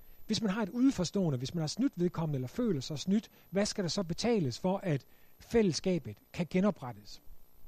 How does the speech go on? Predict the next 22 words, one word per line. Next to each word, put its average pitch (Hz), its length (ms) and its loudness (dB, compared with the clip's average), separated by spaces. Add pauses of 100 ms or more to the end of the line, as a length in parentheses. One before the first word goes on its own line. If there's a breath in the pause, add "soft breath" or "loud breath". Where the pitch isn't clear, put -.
(1300 soft breath)
Med 214 220 -2
enkelte 220 380 0
forløbere 175 760 2 (720)
i 214 60 2
jødiske 196 480 0
tekster, - 420 -6 (720)
så - 160 -2
viser 202 340 2
det 147 140 -4
sig, 147 160 -10
i 160 40 -8
hele 247 240 2
det 180 120 -4
kendte 202 260 0
græske - 440 -6
korpus, 160 640 -6 (440 soft breath)
der 196 80 0
er 196 80 2
det 185 120 0
frem 226 340 -6
for - 240 -6
alt 175 180 -2